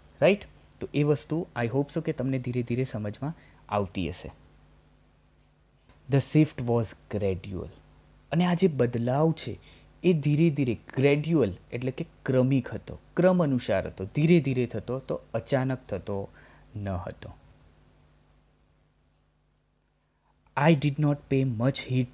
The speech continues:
to it that first day, but later it became more evident. Heed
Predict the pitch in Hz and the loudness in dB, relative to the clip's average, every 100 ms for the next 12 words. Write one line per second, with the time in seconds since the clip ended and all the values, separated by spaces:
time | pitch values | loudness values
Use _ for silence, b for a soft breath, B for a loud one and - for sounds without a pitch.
0 | - 120 - 117 110 - - - 117 - | -4 -4 -2 -4 -4 -8 -14 -2 -2 -2
1 | - 107 101 - 87 85 - - _ - | -4 -2 -2 -6 -12 -14 -16 -20 _ -20
2 | _ - 120 - 117 117 127 135 - - | _ -4 -2 0 -2 0 -2 -2 -4 -18
3 | - 139 135 127 123 123 117 107 107 98 | -4 -2 0 -2 -2 -2 -2 -4 -6 -6
4 | - - 98 90 80 82 - - - _ | -10 -12 -10 -12 -12 -14 -16 -20 -20 _
5 | _ - - - - 202 143 | _ -20 -20 -6 4 6 6